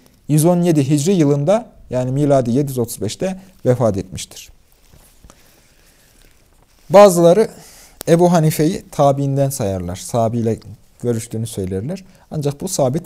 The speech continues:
olmamıştır. Bu konuda da, e, en azından onun, e, tebeüt tabiin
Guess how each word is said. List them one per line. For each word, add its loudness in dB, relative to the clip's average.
olmamıştır. -6
Bu -6
konuda 2
da, -2
e, -12
en -4
azından 2
onun, -2
e, 0
tebeüt 0
tabiin 4